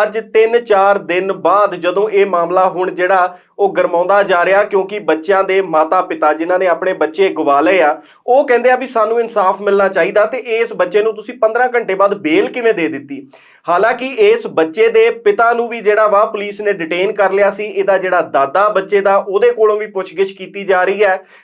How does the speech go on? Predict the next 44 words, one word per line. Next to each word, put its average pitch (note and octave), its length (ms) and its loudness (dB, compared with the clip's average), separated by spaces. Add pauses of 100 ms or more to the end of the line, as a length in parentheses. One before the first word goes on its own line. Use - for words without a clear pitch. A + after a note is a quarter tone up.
(120)
ਪਰ C4+ 120 2
ਸਵਾਲ A3 380 2
ਤਾਂ C4 140 0
ਇਹ C#4 160 2
ਖੜਾ A#3+ 240 0
ਹੁੰਦਾ B3 280 0
ਵੀ D4 120 -2
ਹੁਣ C4+ 160 -2 (100)
ਅਚਾਨਕ C4 400 0
ਡਰਾਈਵਰ A3 400 0
ਇਹ C#4+ 140 -2
ਗੱਲ C4 160 2
ਕਿਵੇਂ A#3 280 -2
ਕਹਿ A3+ 180 2
ਰਿਹਾ A#3+ 140 4
ਵੀ, C4 120 -2
"ਗੱਡੀ G#3 280 -2
ਤਾਂ A3+ 140 0
ਮੈਂ G3 200 2
ਚਲਾ G3+ 260 0
ਰਿਹਾ A3 140 4
ਸੀ, A3+ 100 -6
ਇਹ A3 120 -2
ਤਾਂ G#3+ 140 0
ਨਾਲ F#3 200 2
ਦੀ A#3 140 -6
ਸੀਟ A#3 260 -14
ਤੇ A3 80 2
ਬੈਠਾ G3 300 -2
ਸੀਗਾ।" F3 340 -10 (300)
ਪੁਲਿਸ A#3+ 360 -2
ਇਹੀ G3+ 220 0
ਦਾਅਵਾ A#3+ 260 2
ਕਰਦੀ B3 340 -2
ਸੀਗੀ A#3+ 240 -8
ਵੀ B3 140 -8
ਗ-, F#3 320 0
ਗੱਡੀ G3+ 260 -2
ਜਿਹੜਾ B3 240 2
ਵਾ F#3 160 2
ਇਹ E3+ 160 -4
ਵਿਦਾਂਤ D3+ 320 0
ਚਲਾ G3+ 300 0
ਰਿਹਾ A3 280 2